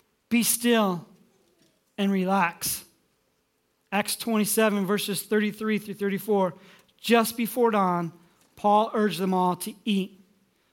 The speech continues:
For the last fourteen days, he said, "You have been in constant suspense and have gone without food.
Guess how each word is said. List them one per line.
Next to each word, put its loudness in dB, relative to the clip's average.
For -2
the 2
last 2
fourteen 0
days, 0
he 0
said, -2
"You 0
have -2
been 0
in -2
constant -4
suspense -2
and -4
have -2
gone 2
without 0
food. -2